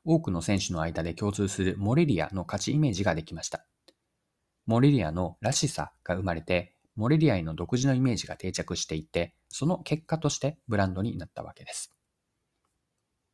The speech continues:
はい、そろそろクロージングです。今回は水野のサッカーシューズ、モレリアを取り上げて、マーケティングのブランドに学べることを見てきました。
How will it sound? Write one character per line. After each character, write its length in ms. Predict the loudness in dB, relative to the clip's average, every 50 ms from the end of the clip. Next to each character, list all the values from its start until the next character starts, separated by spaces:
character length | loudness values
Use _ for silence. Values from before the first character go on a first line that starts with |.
| _ _ _ _ _ _ -2
は 80 | -2
い、 180 | -2 -2 -4 -12 -14 -2
そ 140 | 0 2
ろ 60 | 2 2
そ 120 | 2 -2
ろ 80 | -4 -4
ク 100 | -4 -4
ロ 80 | -4
ー 20 | -4
ジ 140 | -4 -6
ン 60 | -8 -8
グ 80 | -8
で 80 | -6 -6
す。 220 | -6 -6 -8 _ _ _ _ _ _ _ -2
今 120 | 0 2
回 160 | 2 2 4
は 180 | 4 4 4 4
水 200 | 2 2 4 2
野 80 | 2 0
の 80 | 0
サ 140 | -2 -4 -6
ッ 80 | -6 -4
カ 120 | -2 -2
ー 40 | 0
シ 140 | 0 0 0
ュ 20 |
ー 40 | -2
ズ、 200 | -2 -4 -8 -6
モ 160 | -6 -2 0 2
レ 80 | 4
リ 160 | 4 4 2
ア 80 | 0 -2 -8
を 80 | -8
取 160 | -6 -4 -4 -2
り 40 |
上 80 | -2 -4
げ 80 | -2 0
て、 300 | 0 0 0 -2 -8 _ _ -2
マ 100 | 0 0
ー 20 |
ケ 100 | 2 2
テ 60 | 2 2
ィ 40 |
ン 40 | 4
グ 80 | 2 2
の 100 | 2 2
ブ 100 | 2 2
ラ 80 | 2
ン 100 | 2 0
ド 140 | 0 -2 -2 -2
に 80 | -2 0
学 180 | 0 2 2
べ 100 | 2 0
る 80 | -2 -2
こ 120 | -4 -4
と 80 | -2 -2
を 40 | -2
見 100 | -2 -4
て 100 | -8 -10
き 80 | -12
ま 80 | -10 -10
し 60 | -10
た。 160 | -10 -10 -12